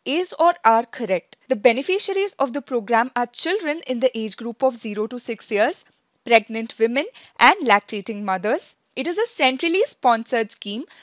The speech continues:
under the Ministry of Women and Child Development. It aims to provide preschool non-formal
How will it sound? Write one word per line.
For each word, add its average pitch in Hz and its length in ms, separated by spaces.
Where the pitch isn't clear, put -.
under 285 260
the 359 140
Ministry 233 680
of 247 240
Women 214 360
and 220 180
Child 196 300
Development. 202 640
It - 280
aims 247 240
to 349 120
provide 226 540
preschool 311 680
non-formal 233 680